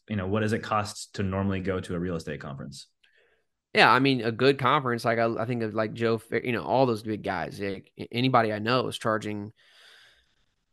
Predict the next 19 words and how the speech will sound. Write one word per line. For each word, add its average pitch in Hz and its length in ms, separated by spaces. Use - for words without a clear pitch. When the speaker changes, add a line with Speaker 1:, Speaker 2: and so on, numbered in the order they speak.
Speaker 2:
you 151 120
know, 113 100
over 139 220
a 120 60
thousand 120 360
dollars 117 840
for, 117 720
you 123 120
know, 104 160
to 113 180
sit - 340
at - 60
a 107 60
conference - 520
all 82 160
day, 78 380
right? 113 480
And 110 560
that's, - 800